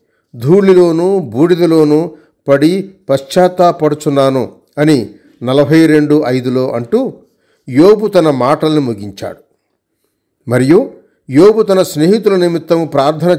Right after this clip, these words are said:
చేసినప్పుడు యెహోవా అతని క్షేమస్థితిని మరలా అతనికి దయచేశాను.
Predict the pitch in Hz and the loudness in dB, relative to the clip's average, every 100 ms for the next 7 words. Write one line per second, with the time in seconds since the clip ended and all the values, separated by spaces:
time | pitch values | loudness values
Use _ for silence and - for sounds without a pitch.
0 | 160 151 147 139 135 147 214 - _ _ | 0 -2 -2 -4 -2 -2 -2 -4 _ _
1 | _ _ _ - 147 190 208 196 202 - | _ _ _ -10 -2 0 2 4 2 2
2 | 160 156 175 160 - - 170 226 - 185 | -4 -2 -4 -6 -6 0 2 2 -2 -4
3 | 151 143 123 113 _ _ - 120 139 147 | -2 -2 -2 -8 _ _ -10 -2 2 4
4 | 165 147 147 127 120 117 113 127 107 117 | 2 0 -4 -6 -4 -4 -4 -8 -6 -8
5 | 95 | -10